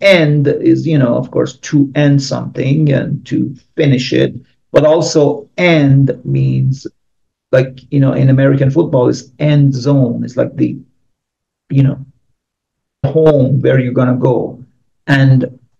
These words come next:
you know, or we have things like bookend and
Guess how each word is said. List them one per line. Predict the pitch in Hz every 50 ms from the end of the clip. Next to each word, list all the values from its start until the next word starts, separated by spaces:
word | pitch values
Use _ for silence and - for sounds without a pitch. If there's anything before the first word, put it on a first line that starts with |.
| _ -
you | 139 139
know, | 131 131 131 131 131 131 - - _ -
or | - 135
we | 139 147
have | 147 131 - -
things | 151 147 139
like | 131 127 113 - - -
bookend | 143 147 139 - 147 147 143 127 117 - - - - - 123 - _ _ _ _ _ _ _ _ _ _ _ -
and | 127 120 117 117 117 117 117 117 -